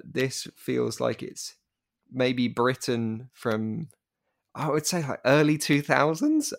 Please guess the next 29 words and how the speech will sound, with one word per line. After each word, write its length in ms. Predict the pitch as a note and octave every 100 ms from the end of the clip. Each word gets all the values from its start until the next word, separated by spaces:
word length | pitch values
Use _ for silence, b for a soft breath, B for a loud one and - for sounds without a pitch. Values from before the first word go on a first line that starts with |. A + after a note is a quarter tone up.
| -
um, 360 | B2 B2 A#2+
but 200 | - A#2+
that's 280 | B2+ C3+ -
just 180 | B2 B2
me 380 | B2 A#2 A2+ - B B B
kind 160 | A#2 A2+
of 180 | A2 - - _ _ -
thinking 460 | B2+ A#2 - A2
of 220 | A2+ G#2+ - _ _
the 460 | D#3+ A#2 A#2 A2+ A2
logo 500 | A#2 A#2+ A2 A2+ G#2+
for 440 | - A2+ A2 - -
Spy 640 | - - - A#2+ B2 A#2+
Sports, 800 | A#2+ - B2+ C#3 A2 - - - - _
the 300 | A#2 A2+ A2+ - A#2
<laughs> 120 | _
sports 560 | - - C3+ B2+ - -
channel 500 | - A2+ G#2+ G#2 A2
that 180 | A2 G#2+
has 400 | - A2 A2+ A#2+ -
a 300 | A#2 A2+ D#3
banner 440 | - A2+ A2+ G#2 -
across 380 | - - G#2+ -
the 100 | A2+
local 420 | A2 G#2+ - A2+
pub 400 | - - A2 - -
in 220 | A2 A2+ A2
the 100 | G2+
film. 380 | B2+ A2 -